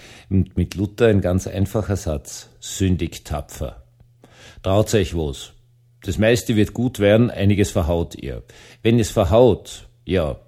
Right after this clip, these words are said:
dann ist es euch, wie ihr euch kennt, eh tödlich peinlich und darin sollt ihr aber nicht hängen bleiben, sondern einen Schritt weiter gehen zum echten, wirklichen Glauben.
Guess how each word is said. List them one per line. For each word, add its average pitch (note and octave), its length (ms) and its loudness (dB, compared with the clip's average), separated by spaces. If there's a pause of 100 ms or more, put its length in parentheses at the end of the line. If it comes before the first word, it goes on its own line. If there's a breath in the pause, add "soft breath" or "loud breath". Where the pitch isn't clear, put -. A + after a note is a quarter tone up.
(120)
dann F#2 280 2
ist G2+ 200 -4
es G#2 120 0
euch, G2+ 380 0
wie F2 180 0
ihr D#2+ 160 -2
euch D#2+ 140 -8
kennt, D#2+ 300 -6
eh G2 120 -4
tödlich F#2 460 -4
peinlich C#3+ 640 2
und G#2 360 -2
darin G#2+ 320 4
sollt G2+ 340 0
ihr G2+ 140 -4
aber E2+ 140 -2
nicht F2 260 -2
hängen G2+ 320 2
bleiben, F#2 440 2
sondern G2+ 320 0
einen G2+ 200 0
Schritt A2+ 300 -6
weiter F2 320 -4
gehen D#2+ 300 -6
zum D2 180 -12
echten, F#2 440 -2
wirklichen F2+ 440 -4
Glauben. D2+ 460 -2